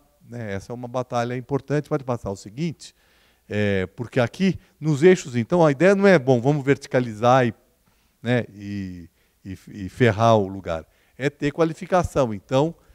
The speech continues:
é, é uma ideia de que o adensamento construtivo e populacional tá associado a uma reestruturação urbanística. Então,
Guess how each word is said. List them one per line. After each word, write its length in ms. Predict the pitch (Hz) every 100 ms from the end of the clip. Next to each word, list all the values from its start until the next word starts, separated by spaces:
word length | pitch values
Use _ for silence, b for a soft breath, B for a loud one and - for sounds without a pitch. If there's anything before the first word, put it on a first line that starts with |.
| b b
é, 400 | - 107 101 90 -
é 120 | 135
uma 200 | 147 139
ideia 440 | 107 123 143 170
de 140 | 151 156
que 140 | -
o 60 | 127
adensamento 560 | 117 120 113 110 -
construtivo 680 | - 104 _ 101 _ 170 160
e 40 |
populacional 560 | 117 104 110 101 123 139
tá 120 | 151
associado 400 | 147 147 147 139
a 40 |
uma 100 | 147
reestruturação 640 | 139 143 139 - 135 127 139
urbanística. 800 | 139 156 127 110 - - - 101 _ _ _ _ _ -
Então, 480 | 104 - 127 139